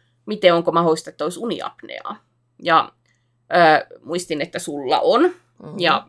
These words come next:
Speaker 1: ö, niin kuin, ö, en pitänyt sitä mahdottomana ajatuksena, että
Speaker 2: Mm-hmm.
Speaker 1: isälläkin voisi olla. Mä nyt nukun eri kerroksessa, mitä isä ja tälle, että niin kuin en, en pysty ihan täysin varma olemaan,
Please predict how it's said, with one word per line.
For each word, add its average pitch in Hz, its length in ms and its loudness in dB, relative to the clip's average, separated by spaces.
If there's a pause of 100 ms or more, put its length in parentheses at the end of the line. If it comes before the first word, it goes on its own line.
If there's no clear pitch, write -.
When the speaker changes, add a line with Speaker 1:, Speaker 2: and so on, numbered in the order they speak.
Speaker 1:
ö, 139 100 -6
niin 110 240 -12
kuin, 131 260 -14 (600)
ö, - 360 -8 (960)
en 214 220 2
pitänyt 294 420 2
sitä 330 180 2
mahdottomana 139 800 2
ajatuksena, - 640 -12
että - 160 -14
Speaker 2:
Mm-hmm. 214 80 -12
Speaker 1:
isälläkin - 480 -12
voisi - 340 -14
olla. 71 340 -16 (120)
Mä 151 220 -4 (140)
nyt 180 400 -8
nukun 196 420 -2
eri 170 220 0
kerroksessa, - 600 -6
mitä 139 280 -6
isä 139 340 -6
ja 135 240 0 (220)
tälle, 135 380 -2
että - 220 -10
niin 87 200 -14
kuin - 220 -20 (140)
en, 95 180 -16 (800)
en 160 100 -8
pysty 170 320 -6
ihan 175 240 -4
täysin 170 320 -2
varma 170 340 4
olemaan, 76 560 -12